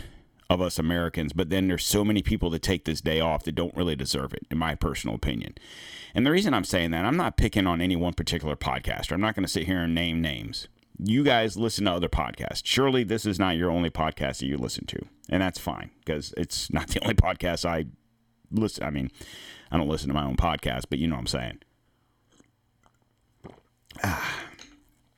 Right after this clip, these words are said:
So, why, if these people, whatever side of the aisle you're, you're on, uh, mostly I would assume you're on the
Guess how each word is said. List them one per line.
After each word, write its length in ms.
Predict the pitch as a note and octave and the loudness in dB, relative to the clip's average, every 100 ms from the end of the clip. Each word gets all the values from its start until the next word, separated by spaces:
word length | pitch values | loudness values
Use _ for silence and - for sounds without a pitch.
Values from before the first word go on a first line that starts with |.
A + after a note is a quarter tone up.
| _ _ - - | _ _ -20 -12
So, 460 | - B2 A2 F#2+ F#2 - - - - _ _ _ - - - | 2 4 6 4 0 -4 -14 -18 -20 _ _ _ -20 -20 -2
why, 380 | F#2+ B2 C#3+ - | 2 4 2 0
if 180 | F#2+ - | -4 -2
these 520 | F#2+ D3 F3+ F#3 F3 | 0 2 2 0 -2
people, 480 | - B2+ - C#2 C2+ _ - - - - - - | 0 0 0 -4 -6 _ -20 -20 -20 -20 -20 -4
whatever 260 | - D3 E3+ | 0 2 2
side 320 | - A2+ A2+ | 6 6 4
of 80 | F2+ | 2
the 80 | |
aisle 300 | E2+ G2 F#2+ | 0 2 4
you're, 240 | F2+ E2 D#2 | 4 0 -2
you're 280 | - D#2+ E2 | -2 2 2
on, 280 | B1+ C2 - - _ _ _ _ | 0 -4 -8 -16 _ _ _ _
uh, 80 | E2 | -2
mostly 500 | E2 A2 A2+ G#2+ G2+ | 2 0 0 0 0
I 80 | F#2+ | 0
would 120 | E2+ | -2
assume 380 | - A2+ A2+ G#2 | 0 2 4 4
you're 180 | E2 | 2
on 160 | E2 D#2+ | 0 0
the 180 | D2+ | -2